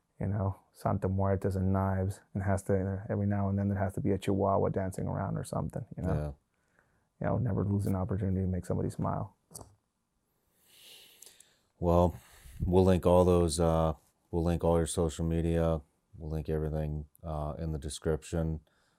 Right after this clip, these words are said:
Speaker 2: And, uh, man, I just, I just wanna say your work is phenomenal.
Speaker 1: Thank you. Thank you.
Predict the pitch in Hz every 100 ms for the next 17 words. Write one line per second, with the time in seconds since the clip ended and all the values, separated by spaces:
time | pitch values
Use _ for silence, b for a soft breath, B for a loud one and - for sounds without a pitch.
0 | _ - 78 73 73 76 76 76 73 80
1 | 80 78 76 - 80 76 73 - _ _
2 | _ 87 78 71 80 76 - 78 76 76
3 | 71 - _ _ - 82 73 78 76 82
4 | - - 76 76 73 73 73 73 - -
5 | - - - 101 - 98 - _ 120 113
6 | 104